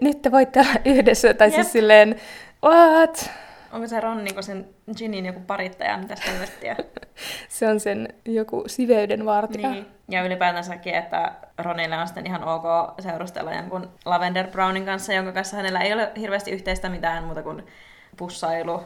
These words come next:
Speaker 2: Ja ylipäätänsä se, että Lavender Brown esitetään aika tämmöisenä stereotyyppisenä tu-, turhana tyttöhahmona, josta Ron itsekään ei edes pidä. Eikä Ron edes voi erota hänestä niinku säädyllisesti, vaan tota, siinäkin tapahtuu jotakin draamaa.
Speaker 1: Tuli tosta Lavender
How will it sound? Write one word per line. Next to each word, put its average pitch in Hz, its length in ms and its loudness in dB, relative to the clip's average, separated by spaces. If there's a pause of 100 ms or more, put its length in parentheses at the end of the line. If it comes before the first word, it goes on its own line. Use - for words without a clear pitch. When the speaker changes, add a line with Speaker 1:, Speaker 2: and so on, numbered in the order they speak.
(160)
Speaker 2:
Ja - 280 -4
ylipäätänsä 160 480 -6
se, 175 120 -10
että 160 180 -6
Lavender 165 380 -4
Brown 165 340 -6 (160)
esitetään 180 480 -10
aika - 160 -12
tämmöisenä 190 400 -10 (300)
stereotyyppisenä 180 840 -8 (200)
tu-, - 120 -18 (120)
turhana 190 340 -10
tyttöhahmona, 196 560 -10
josta 214 260 -6
Ron 254 160 -6
itsekään 202 420 -10
ei - 120 -6
edes 185 160 -8
pidä. 175 260 -10 (380)
Eikä 202 160 -6
Ron 202 180 -6
edes 196 200 -8
voi 190 300 -6 (160)
erota 208 240 0
hänestä - 380 -10
niinku - 380 -16
säädyllisesti, 190 760 -8
vaan 208 240 -6 (280)
tota, - 280 -8 (400)
siinäkin 190 460 -14
tapahtuu 190 340 -12
jotakin 208 240 -10
draamaa. 202 380 -4 (300)
Speaker 1:
Tuli 208 180 0
tosta 208 220 -2
Lavender 208 480 4